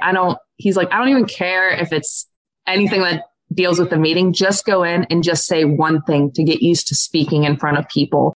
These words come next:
speaking your mind." And so that was one of the best pieces of advice I'd ever received because it really helped me get out of my shell and talk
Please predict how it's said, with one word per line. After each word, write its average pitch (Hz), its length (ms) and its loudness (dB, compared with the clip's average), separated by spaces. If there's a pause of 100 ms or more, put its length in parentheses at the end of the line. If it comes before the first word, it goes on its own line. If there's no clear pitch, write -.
(200)
speaking 160 420 0
your 147 160 2
mind." 143 640 -2 (100)
And 160 160 0
so 170 160 0
that 165 240 2
was 196 220 2
one 180 180 2
of 175 80 2
the 165 80 0
best 143 260 -2 (140)
pieces 175 320 0
of 160 140 2
advice 143 480 0
I'd 143 240 0
ever 139 400 -2
received 139 560 0
because 147 320 -2
it 165 100 -2
really 151 300 2
helped 147 280 -2
me 147 120 2
get 151 180 0
out 143 140 0
of 147 80 -2
my 143 180 -2
shell 143 480 0 (380)
and 143 200 0
talk 151 320 0